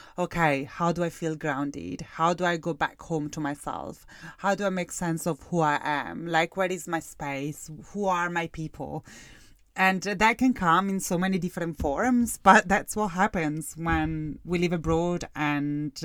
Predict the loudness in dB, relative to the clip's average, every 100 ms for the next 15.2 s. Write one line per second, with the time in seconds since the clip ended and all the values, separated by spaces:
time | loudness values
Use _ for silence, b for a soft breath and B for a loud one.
0 | -6 -2 2 4 6 4 2 -2 -2 -4
1 | -2 2 2 2 -2 -4 B B B -4
2 | 0 2 2 2 -2 0 4 6 4 2
3 | 0 0 -2 -6 -2 -2 4 6 6 4
4 | -2 0 0 -2 -8 -12 -8 -6 -4 -4
5 | -6 -6 -2 -2 -2 -4 -4 -4 -6 -6
6 | 0 2 2 -2 -8 B B B B B
7 | -6 -2 -2 -2 -4 -4 -2 0 2 2
8 | 0 -4 -8 _ -2 2 4 4 4 4
9 | 4 4 4 2 0 -2 0 0 2 0
10 | 4 4 2 0 2 2 2 2 4 4
11 | 2 -2 -6 -12 -20 _ _ _ _ _
12 | _ _ -2 0 4 4 2 -2 -4 -2
13 | 2 2 0 0 2 2 2 -2 -6 -10
14 | 0 2 4 2 0 -6 -8 -2 0 2
15 | 0 -6